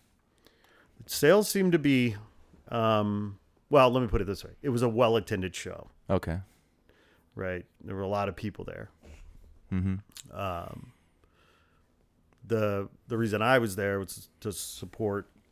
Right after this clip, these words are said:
Speaker 1: um, Link Talon, who's a, a painter.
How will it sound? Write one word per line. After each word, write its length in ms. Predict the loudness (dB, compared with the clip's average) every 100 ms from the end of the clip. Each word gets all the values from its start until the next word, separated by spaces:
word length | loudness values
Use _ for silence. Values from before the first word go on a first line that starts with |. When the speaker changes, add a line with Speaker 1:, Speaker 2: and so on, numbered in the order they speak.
| _ _ _ -14
Speaker 1:
um, 480 | -12 -12 -14 -18 -20 _ -12
Link 380 | -6 -6 -6 -16 -20 _ _ _ _ _ _ _
Talon, 480 | -4 -2 0 -2 -4
who's 400 | -4 -6 -6 -6
a, 240 | -8 -8 -10 -18 _ _ _ _ _ _ _ _ -18
a 140 | -16
painter. 540 | -6 -2 -2 -4 -8